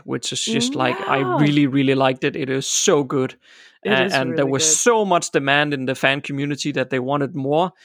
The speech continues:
Speaker 1: but
Speaker 2: Uh-huh.
Speaker 1: nobody made it.
Speaker 2: No.
Speaker 1: So
Speaker 2: Well,
Speaker 1: it's
Speaker 2: they
Speaker 1: not
Speaker 2: made the
Speaker 1: always that
Speaker 2: movie.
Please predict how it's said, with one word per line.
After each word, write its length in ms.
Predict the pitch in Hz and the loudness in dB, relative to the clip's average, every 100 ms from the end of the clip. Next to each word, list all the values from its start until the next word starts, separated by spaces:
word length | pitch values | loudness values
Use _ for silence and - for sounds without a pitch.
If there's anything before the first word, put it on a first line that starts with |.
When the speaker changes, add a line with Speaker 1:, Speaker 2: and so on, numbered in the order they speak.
| - _ - | -20 _ -6
Speaker 1:
but 160 | 220 | 0
Speaker 2:
Uh-huh. 140 | 156 233 | 2 4
Speaker 1:
nobody 420 | 160 190 151 143 | 4 4 2 0
made 300 | 139 185 247 | 2 0 0
it. 180 | - - _ _ _ _ - | -4 -10 _ _ _ _ -2
Speaker 2:
No. 200 | 226 285 _ | -2 -2 _
Speaker 1:
So 460 | - 151 143 135 131 _ _ _ - | -8 -4 -2 -2 -6 _ _ _ 0
Speaker 2:
Well, 100 | 220 | 4
Speaker 1:
it's 160 | 214 220 | 4 4
Speaker 2:
they 40 | |
Speaker 1:
not 80 | 190 | 4
Speaker 2:
made 100 | 180 | 4
the 40 | |
Speaker 1:
always 200 | - 165 - | 6 6 4
that 60 | |
Speaker 2:
movie. 160 | - | 4